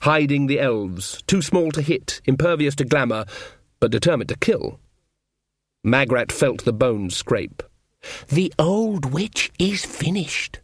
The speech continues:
said the Queen, forcing Magrat down. "I won't say she wasn't good, but she wasn't good enough. And you certainly aren't."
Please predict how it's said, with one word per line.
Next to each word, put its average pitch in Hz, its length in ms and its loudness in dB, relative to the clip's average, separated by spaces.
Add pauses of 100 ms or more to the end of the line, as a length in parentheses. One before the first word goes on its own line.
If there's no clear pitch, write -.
(120)
said 117 180 2
the 110 160 -2
Queen, 95 320 0
forcing 131 640 0
Magrat 117 360 0
down. 101 420 0 (460)
"I - 100 0
won't 151 240 2
say 165 240 -2
she 156 160 0
wasn't 151 300 0
good, 175 280 -2
but 139 140 0
she 147 120 0
wasn't 156 300 -4
good 151 260 0 (100)
enough. 110 680 -4 (500)
And 135 220 4
you 175 380 0
certainly 110 720 -2
aren't." - 520 -4